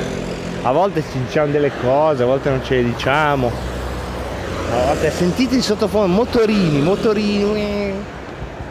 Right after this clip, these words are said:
Attraversamento pedonale rosso, siamo in una decina alla linea di partenza, io sono in pole position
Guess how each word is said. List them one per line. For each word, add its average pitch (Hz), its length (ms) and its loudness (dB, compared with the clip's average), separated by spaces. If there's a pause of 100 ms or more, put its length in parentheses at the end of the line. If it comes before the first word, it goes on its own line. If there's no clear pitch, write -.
(960)
Attraversamento 208 560 2
pedonale 175 480 2
rosso, 143 520 0 (100)
siamo 135 500 0 (920)
in 113 380 -2 (1040)
una 165 140 2
decina 196 420 4
alla 170 80 4
linea 175 220 4
di 175 80 4
partenza, 170 720 2
io 156 160 4
sono 180 340 2
in 131 240 2
pole 202 160 4
position 190 500 2